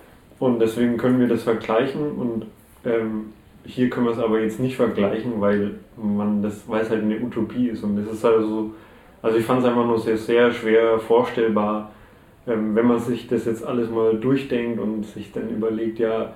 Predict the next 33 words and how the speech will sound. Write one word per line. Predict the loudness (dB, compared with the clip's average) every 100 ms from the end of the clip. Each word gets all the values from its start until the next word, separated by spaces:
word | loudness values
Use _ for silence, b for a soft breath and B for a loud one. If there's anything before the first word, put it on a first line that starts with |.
| B B B B B B B B B -8
ähm, | 0 0 0 -4 -8 -10 -20 -18 -10
ist | -8 -6
das | -4
jetzt | -2 -2
wirklich | -2 -2 2
alles | 2 2
gesellschaftlich | 0 2 2 0 -2 -2
aufgebaut | 0 0 -2 2 4 4
und | 0 -4
Gemeinschaften | -2 0 0 0 0 -2 -4
und | -4 -4
sowas | -2 -2 -2 -2
und | -4
dann | -2 -4 -4
weiß | 0 0 0
man | -4 -2
immer | -2
noch | -2 -4
nicht, | -6
ob's | -8 -8
funktioniert | -6 -6 -4 -4 -2 -2 -4
und, | -2 -2
äh, | -4 -4 -2 -2 -6 -14 -20 -12 -2
ja, | 0
ich | 0
find's | -2 -4 -4
das | -8 -8 -10
einfach | -8 -2
nur | -2 -2
total | -4 0 0 0
schwierig, | -4 -4 0 0 -2
das | -8 -10
irgendwie | -6 -4